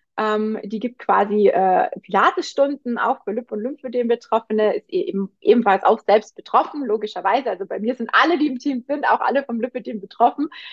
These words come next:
Und, ähm, das macht's eben auch so einzigartig, dass es ein Lymphödem-Coaching ist für Betroffene und von Betroffenen, ne? Wir haben alle,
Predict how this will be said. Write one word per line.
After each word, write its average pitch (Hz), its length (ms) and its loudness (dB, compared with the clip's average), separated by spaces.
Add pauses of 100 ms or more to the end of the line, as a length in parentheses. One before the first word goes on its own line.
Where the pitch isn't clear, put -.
(120)
Und, 226 240 6
ähm, 214 240 6
das 220 140 2
macht's 277 220 2
eben 269 160 2
auch 269 160 4
so 262 60 2
einzigartig, 233 680 -2
dass 214 160 -8
es 214 140 -8
ein 214 280 -2
Lymphödem-Coaching 262 840 0
ist 254 180 2 (520)
für 320 220 6
Betroffene 247 760 4 (200)
und 208 240 -2 (160)
von 254 240 4
Betroffenen, 185 640 -4
ne? 220 180 2
Wir 214 160 0
haben 254 320 4
alle, 285 500 0